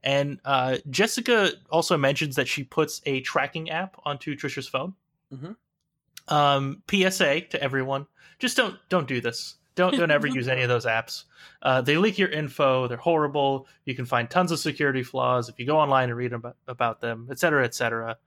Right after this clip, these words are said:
Speaker 1: Uh, and
Speaker 2: Unless,
Speaker 1: don't do that to
Speaker 2: unless
Speaker 1: your
Speaker 2: Al,
Speaker 1: children, too. Mm-hmm.
Speaker 2: Al, unless there's a mind controller who is threatening you or your friends.
Speaker 1: I mean, desperate times, desperate measures, obviously.
Speaker 2: Yeah.
Speaker 1: But, you know, just in general, it's, it's just a horrible idea.
Speaker 2: Yeah, I mean, other than that one specific,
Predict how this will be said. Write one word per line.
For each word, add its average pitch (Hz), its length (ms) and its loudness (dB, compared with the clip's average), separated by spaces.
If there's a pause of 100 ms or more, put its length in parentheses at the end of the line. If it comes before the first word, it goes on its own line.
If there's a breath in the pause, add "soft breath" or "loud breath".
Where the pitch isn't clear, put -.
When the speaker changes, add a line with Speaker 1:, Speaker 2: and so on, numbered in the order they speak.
(360 loud breath)
Speaker 1:
Uh, 123 300 4
and 190 80 2
Speaker 2:
Unless, 233 120 2
Speaker 1:
don't 269 160 0
do 240 100 -2
that 202 60 2
to 190 60 0
Speaker 2:
unless 202 60 0
Speaker 1:
your 135 140 -2
Speaker 2:
Al, 180 180 4
Speaker 1:
children, 123 240 -4
too. 123 160 -14
Mm-hmm. - 440 -12
Speaker 2:
Al, 160 280 4
unless 160 300 0
there's 160 160 -2
a 160 40 0
mind 156 260 2
controller 123 640 -2 (200 soft breath)
who 156 140 -8
is 120 120 -8
threatening 123 420 -8
you 123 220 -4
or 110 60 -2
your 104 100 -8
friends. - 420 -18 (840 loud breath)
Speaker 1:
I 190 80 4
mean, 208 160 4
desperate 202 380 4
times, 160 380 4
desperate 135 320 0
measures, 120 360 -8
obviously. 123 800 0
Speaker 2:
Yeah. 185 260 0
Speaker 1:
But, 185 180 2
you 254 100 4
know, 135 100 2
just 202 220 0
in 165 100 2
general, 120 460 2
it's, 190 280 0
it's 190 200 -6
just - 260 -4
a 135 40 -8
horrible 117 520 -10
idea. 117 260 -12
Speaker 2:
Yeah, 180 220 0
I 214 60 -2
mean, 190 280 -4
other 214 240 2
than 220 140 -2
that 202 220 2
one 165 260 2
specific, 175 960 -4